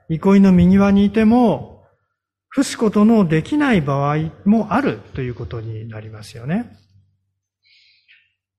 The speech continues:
まあ、ダビデ自身も羊の世話をしていましたから、そのことはよく知っていたはずです。しかし、ここではゆったりと付すことができるわけですね。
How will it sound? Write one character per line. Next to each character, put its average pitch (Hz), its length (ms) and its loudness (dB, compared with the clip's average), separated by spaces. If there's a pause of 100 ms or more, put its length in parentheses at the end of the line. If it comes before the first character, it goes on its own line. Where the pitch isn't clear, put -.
(960)
ま 180 80 0
あ、 - 20 2
ダ 202 100 2
ビ 202 80 2
デ 185 80 2
自 190 300 2
身 180 60 4
も 185 240 4
羊 190 260 0
の 190 120 4
世 190 120 0
話 190 120 2
を 175 60 2
し - 80 -6
て 185 100 -2
い 180 80 2
ま 190 120 2
し - 60 -8
た 185 120 -4
か 185 120 -2 (680)
ら、 175 120 -10
そ 180 140 0
の 196 120 2
こ 202 120 -2
と 208 80 -2
は 190 80 2
よ 226 120 2
く 208 120 -2
知 - 140 -10
っ - 20 -14
て 233 100 0
い 226 40 0
た 208 120 0
は 196 80 2
ず 170 100 -4
で - 120 -16
す。 - 240 -20 (2250)
し - 100 -14
か 240 100 0
し、 214 160 0
こ 220 160 -2
こ 277 140 -2
で 294 80 0
は 262 120 0
ゆ 233 140 0
っ - 20 -2
た - 320 -6
り 269 120 -2
と 226 100 -2
付 214 120 -2
す - 140 -14
こ 190 120 -6
と 240 120 -4
が 233 160 0
で 127 180 -4
き 135 120 -8
る 123 100 -8
わ 113 120 -14
け 165 120 -20
で 151 100 -20
す - 140 -20
ね。 143 260 -10